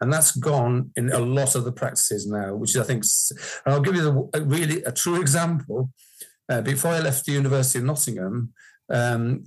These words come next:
I was running a, uh, a clinic with one of the final year students, 'cause what, what, how I did it was they were, they did the consultation with me in the room,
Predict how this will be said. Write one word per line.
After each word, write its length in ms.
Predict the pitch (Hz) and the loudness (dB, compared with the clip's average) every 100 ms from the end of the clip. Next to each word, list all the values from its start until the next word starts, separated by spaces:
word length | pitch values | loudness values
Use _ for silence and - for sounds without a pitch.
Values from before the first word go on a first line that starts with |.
| - | -2
I 160 | 120 | 0
was 300 | 120 120 110 | 0 0 0
running 340 | 147 143 139 131 127 | 0 2 2 2 0
a, 400 | 117 117 120 131 - | -2 -2 -4 -6 -4
uh, 360 | 117 113 117 | -2 -2 -2
a 20 | 113 | -4
clinic 300 | - 139 135 | -2 0 0
with 100 | 123 | 0
one 140 | 123 123 | 0 0
of 40 | |
the 80 | 113 | 0
final 200 | 127 117 | 0 0
year 80 | 113 | -2
students, 320 | - 107 - | -2 -4 -4
'cause 200 | 110 - - | -2 -2 -2
what, 320 | 147 151 160 | -4 -2 -4
what, 140 | 151 - | -4 0
how 140 | 147 | 0
I 60 | 131 | 2
did 200 | 139 127 | 2 0
it 80 | 113 | 0
was 180 | 110 | 0
they 160 | - 143 | 0 2
were, 180 | 139 139 | 0 0
they 140 | 156 147 | 0 0
did 180 | 143 | 0
the 80 | 135 | -2
consultation 840 | - 139 131 127 135 131 - 110 117 - - | -2 -2 -2 0 0 0 -2 -4 -8 -10 -2
with 120 | 127 | 0
me 180 | 139 135 | 2 2
in 100 | 127 | 2
the 80 | 117 | 2
room, 540 | 127 107 104 120 | 0 0 -2 -2